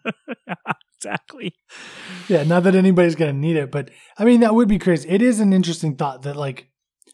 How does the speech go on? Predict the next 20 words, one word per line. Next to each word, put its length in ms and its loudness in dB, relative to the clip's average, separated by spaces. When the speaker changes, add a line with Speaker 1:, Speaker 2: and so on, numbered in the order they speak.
Speaker 2:
I 40 -8
mean, 120 4
I 80 2
guess 240 -2
that's 240 -4
the 100 0
way 180 0
you 160 -4
write 220 -2
the 80 -8
movie, 260 0
right? 200 -8
That's 180 -6
the 120 -8
only 160 0
way 120 2
the 80 -4
movie 320 -4
makes 340 -10
sense, 540 -10